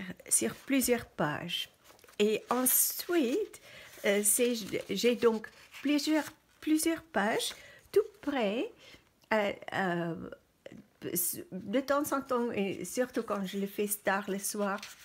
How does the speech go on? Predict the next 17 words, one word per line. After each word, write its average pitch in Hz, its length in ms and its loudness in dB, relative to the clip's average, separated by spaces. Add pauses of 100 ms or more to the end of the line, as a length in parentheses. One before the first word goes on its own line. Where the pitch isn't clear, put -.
(580)
on 185 220 0
est 170 340 0
un 170 100 -2
peu 208 180 -2
fatigué, 214 580 0 (120)
euh, 156 300 2 (380)
après 190 420 0
une 185 120 0
journée 190 400 -2
de 170 100 -2
travail, 208 840 0
et 170 120 -8
cetera. 202 400 -4 (300)
Donc, 208 160 0
c'est 220 140 2
juste 214 420 2
amusant, 202 460 0